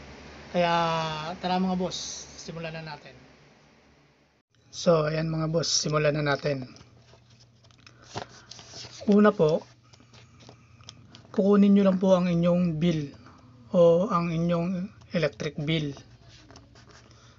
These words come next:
Yan, ito po. Yan po, example ng isang electric bill. Yan, hindi ko na po siya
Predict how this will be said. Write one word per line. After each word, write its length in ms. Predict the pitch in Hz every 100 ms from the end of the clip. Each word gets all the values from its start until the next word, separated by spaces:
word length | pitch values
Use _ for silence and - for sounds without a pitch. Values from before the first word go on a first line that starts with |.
| - - - - - - - - -
Yan, 320 | 170 156 160 180
ito 160 | 170
po. 240 | 175 165 - - - - - - - -
Yan 160 | 170
po, 160 | 170 180
example 400 | 175 - 160 170
ng 160 | 165 156
isang 160 | 160
electric 320 | 151 - 151
bill. 320 | 160 156 151 147 - -
Yan, 240 | 175 147
hindi 80 | 147
ko 80 | 156
na 140 | 156
po 100 | -
siya 220 | 147 156